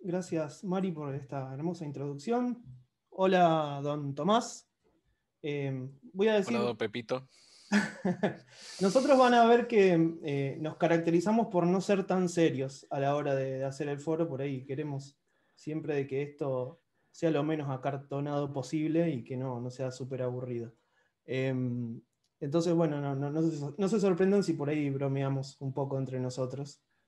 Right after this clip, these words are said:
Speaker 1: y, y tratamos siempre de que la gente participe. Eh, primero que nada, antes de darle paso a Tomás para presentar la primer propuesta, eh,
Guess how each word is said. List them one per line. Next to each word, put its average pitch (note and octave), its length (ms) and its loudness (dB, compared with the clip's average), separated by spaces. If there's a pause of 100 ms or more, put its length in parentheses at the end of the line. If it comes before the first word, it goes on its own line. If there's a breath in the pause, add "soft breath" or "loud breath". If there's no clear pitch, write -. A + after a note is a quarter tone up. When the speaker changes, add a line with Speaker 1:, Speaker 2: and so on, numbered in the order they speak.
(140)
Speaker 1:
y, A#2+ 360 -8 (340)
y D3+ 100 0
tratamos D#3 380 2
siempre E3+ 240 2
de F3 100 4
que C#3+ 80 -2
la C#3 80 0
gente D3 260 -4
participe. B2+ 560 -6 (520)
Eh, C#3+ 560 2 (300)
primero C4+ 300 2
que B3+ 80 6
nada, C#4+ 320 8
antes G#3 280 4
de E3+ 200 6
darle F3 220 6
paso F3+ 220 0
a D#3+ 40 -6
Tomás F3 440 0 (440)
para C#3 320 0
presentar D3 680 0
la C3+ 180 -4
primer D#3+ 300 -2
propuesta, G#3 760 2 (400)
eh, C#3+ 460 -2